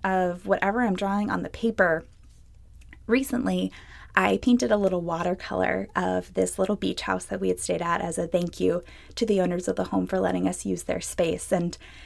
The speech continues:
it was funny because I work on these watercolors at night when our kids are asleep and Dennis is, you know, doing his own thing, finding his own flow and joy.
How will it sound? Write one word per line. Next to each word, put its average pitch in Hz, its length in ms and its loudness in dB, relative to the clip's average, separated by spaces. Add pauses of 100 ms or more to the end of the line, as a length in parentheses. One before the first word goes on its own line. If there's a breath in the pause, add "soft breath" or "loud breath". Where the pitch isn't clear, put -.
(100)
it - 60 4
was 202 140 6
funny 277 300 6
because 202 240 2
I 196 80 6
work 233 340 2
on 269 100 10
these 214 180 6
watercolors 185 840 0
at - 220 0
night 196 400 0 (380 soft breath)
when 214 120 4
our 190 100 6
kids 277 220 2
are 254 140 4
asleep 220 640 2
and 180 460 0
Dennis 214 420 0
is, 190 300 -2
you 208 60 2
know, 190 60 2
doing 254 280 6
his 269 180 6
own 202 240 2
thing, 202 240 0
finding 220 280 4
his 233 200 4
own 214 220 6
flow 208 420 4
and 202 160 4
joy. 196 460 4